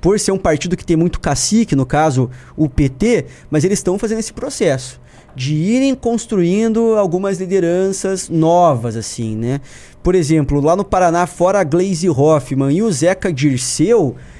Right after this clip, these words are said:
é, hoje o, as lideranças mais relevantes, na minha opinião, são lideranças mais atuais, assim, né? É, tem pessoas que eram do P T, mas das antigas, que eu vejo que eles tão perdendo no processo um pouco de relevância, né?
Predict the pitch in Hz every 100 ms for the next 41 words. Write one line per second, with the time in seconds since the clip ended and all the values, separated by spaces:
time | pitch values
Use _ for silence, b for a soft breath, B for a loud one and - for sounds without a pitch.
0 | B - 156 160 151 151 185 220 277 254
1 | 175 139 - 175 165 180 175 190 175 156
2 | 170 156 180 143 170 170 170 180 190 165
3 | 165 190 254 240 226 214 233 247 233 226
4 | 240 - - 180 165 117 110 - 117 113
5 | 127 B B B B 131 135 127 127 123
6 | 123 - 165 185 - 165 175 - 156 165
7 | 170 160 156 143 156 156 151 131 151 160
8 | 156 156 160 190 - 185 220 214 190 -
9 | 175 160 135 151 151 143 143 131 143 151
10 | 131 147 151 143 139 147 123 123 127 117
11 | - 104 107